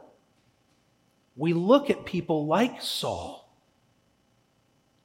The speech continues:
who goes from being the worst enemy of Christianity to the greatest hero of Christianity, and we think, "Well, I'm not that bad."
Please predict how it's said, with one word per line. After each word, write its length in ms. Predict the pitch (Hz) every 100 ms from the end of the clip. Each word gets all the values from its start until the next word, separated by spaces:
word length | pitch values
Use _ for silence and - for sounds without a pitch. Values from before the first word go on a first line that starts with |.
| _ _ _ _ _ _ _
who 140 | 202
goes 320 | 180 214 233 233
from 140 | 214
being 240 | 208 202
the 120 | 180 165
worst 640 | 143 151 233 294 - -
enemy 360 | 240 240 233 226
of 180 | 214
Christianity 880 | - 208 - 185 202 202 196 196 180 - _
to 120 | - 170
the 120 | 156
greatest 800 | 120 165 202 277 254 - - - -
hero 560 | - 254 247 226 214 214
of 220 | 196 190
Christianity, 840 | - 190 - 175 185 180 175 175 - _ _ _ _ _ _ _ _ _
and 120 | 170 190
we 100 | 190
think, 340 | 226 208 - - - _ _ _ _ _ _ _ _ _ _ _ _
"Well, 300 | 175 190 185 -
I'm 140 | 226
not 220 | 254 -
that 240 | 151 240 -
bad." 320 | 101 165